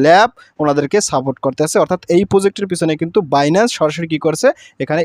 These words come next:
ইনভেস্ট করে বসে আছে, ঠিক আছে? তো বুঝতেই পারছেন, যেহেতু Binance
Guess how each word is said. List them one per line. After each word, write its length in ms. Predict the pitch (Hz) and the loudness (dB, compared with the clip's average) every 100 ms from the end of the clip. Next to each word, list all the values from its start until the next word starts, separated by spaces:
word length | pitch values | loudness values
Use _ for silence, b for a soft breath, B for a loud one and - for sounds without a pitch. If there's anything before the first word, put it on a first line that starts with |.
| 143 | 0
ইনভেস্ট 260 | 135 139 - | -2 -2 -2
করে 120 | 214 214 143 | 0 0 0
বসে 240 | 143 135 123 | -2 -2 -4
আছে, 120 | 127 123 | -4 -4
ঠিক 120 | 165 226 | 2 2
আছে? 140 | 214 151 B B | 2 -2 B B
তো 40 | - 160 | -4 0
বুঝতেই 280 | 190 220 226 | 2 2 2
পারছেন, 240 | 233 240 233 | 2 4 4
যেহেতু 220 | 185 185 190 147 | 4 2 0 2
Binance 380 | 156 170 208 | 2 4 2